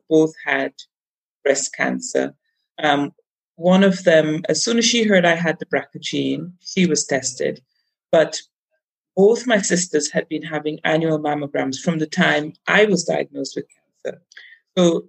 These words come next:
before Yvette's braca two gene mutation test result came back,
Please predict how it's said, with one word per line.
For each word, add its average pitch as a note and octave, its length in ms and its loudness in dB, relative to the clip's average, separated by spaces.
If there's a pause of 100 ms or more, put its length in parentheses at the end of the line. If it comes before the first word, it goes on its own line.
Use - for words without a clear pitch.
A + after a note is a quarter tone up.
before A3 840 2 (560)
Yvette's F3 920 0 (420)
braca E3 380 -2
two F3 440 0 (220)
gene E3+ 300 -4
mutation D#3 760 -2
test - 280 -2
result D3+ 320 0
came D3 300 -2
back, F#3 320 -2